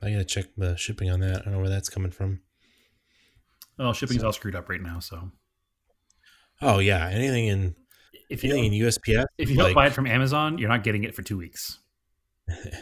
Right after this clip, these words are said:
Speaker 1: Yeah, 'cause Amazon's shipping their own stuff, but
Speaker 2: Yep.
Speaker 1: it's in U S P S, they're like, "Yeah, we have it."
Speaker 2: Yeah. Where is it? I don't know.
Speaker 1: We have
Speaker 2: Okay.
Speaker 1: it. <laughs>
Speaker 2: Yeah.
Speaker 1: It's here
Speaker 2: Here somewhere.
Speaker 1: somewhere.
Speaker 2: Yep.
Speaker 1: So.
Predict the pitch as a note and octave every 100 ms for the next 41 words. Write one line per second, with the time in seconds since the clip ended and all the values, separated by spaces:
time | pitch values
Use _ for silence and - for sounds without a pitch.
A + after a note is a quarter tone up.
0 | - A2 F2 F#2+ G#2 F#2+ F#2+ F2 - -
1 | F#2 G2 G2 F#2 F2 - F#2+ - A#2 -
2 | - - - G#2+ A#2 C3 - A#2+ C#3 D#3
3 | A2 G#2 F#2+ - - - _ _ _ _
4 | _ _ - G#2 A2 A#2 G2 F#2 - A#2+
5 | G2+ - _ _ _ _ _ _ _ _
6 | _ - B2+ D#3 A2+ - G2 A#2+ G#2 -
7 | _ _ - B2 A2+ G#2+ G2 - - -
8 | - - C#3 A#2+ - _ _ - - -
9 | - _ - A#2+ - C3+ A#2 G2 C3+ C#3+
10 | C3 A#2 G2+ F2+ F2 C3 - - - _
11 | _ _ _ _ _ _ _ _ _ _
12 | _ _ _ _ - - - _ - -
13 | F2+